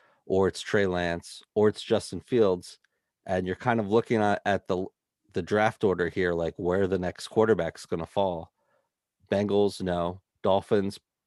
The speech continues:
at six, probably not. Uh, the Panthers are right there. I think they have the seventh or eighth pick. Uh,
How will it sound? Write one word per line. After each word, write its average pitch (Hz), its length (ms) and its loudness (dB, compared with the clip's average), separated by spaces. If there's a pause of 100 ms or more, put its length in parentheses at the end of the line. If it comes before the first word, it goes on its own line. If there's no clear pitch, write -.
(180)
at 90 180 -6
six, - 380 -4
probably 104 500 0
not. 90 380 -6 (480)
Uh, 87 400 -2
the 90 120 -6
Panthers 113 540 0
are 90 100 -2
right 95 220 0
there. 107 160 2
I 98 60 2
think 95 200 -8
they 107 60 -4
have 87 80 -2
the 95 80 -12
seventh 95 380 -4
or 87 100 2
eighth 87 240 -4
pick. 113 340 0 (680)
Uh, 71 320 -10